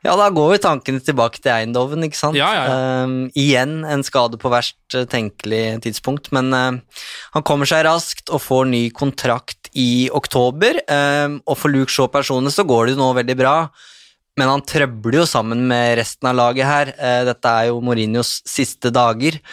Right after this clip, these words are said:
Speaker 1: eh, og Luke Shaw er gjerne en av de som er minst dårlig, liksom, på, på laget.
Speaker 2: Mm.
Speaker 1: Eh, og han spiller da sin siste kamp for, eh, Mourinho andre desember mot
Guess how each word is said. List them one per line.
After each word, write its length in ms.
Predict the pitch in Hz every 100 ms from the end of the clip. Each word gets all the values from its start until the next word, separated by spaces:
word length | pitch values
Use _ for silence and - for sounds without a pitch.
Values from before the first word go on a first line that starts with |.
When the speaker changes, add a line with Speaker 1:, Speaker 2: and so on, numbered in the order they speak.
| - - - _
Speaker 1:
eh, 380 | 131 131 127 131
og 160 | 139 117
Luke 220 | 120 123
Shaw 160 | - 123
er 140 | 117 117
gjerne 180 | 107 117
en 80 | 110
av 80 | 110
de 100 | 110
som 220 | - 123
er 160 | 104 110
minst 680 | 110 104 113 110 - - -
dårlig, 540 | 123 113 101 95 95
liksom, 360 | 98 - 113 104
på, 400 | - 101 98 101 -
på 160 | - 113
laget. 420 | 104 95 101 123 -
Speaker 2:
Mm. 240 | 214 156 175 - _
Speaker 1:
Eh, 260 | 117 113 127
og 140 | 139
han 20 | 156
spiller 380 | - 139 151
da 220 | 170 156 160
sin 260 | - 156
siste 380 | 156 147 - 151
kamp 260 | - 131 147
for, 260 | - 127 123
eh, 360 | 131 131 139 135
Mourinho 540 | 143 131 127 175 302 _ _
andre 500 | 139 127 110 101 110 123
desember 520 | 139 131 117 131 180 - -
mot 720 | 120 135 190 - _ -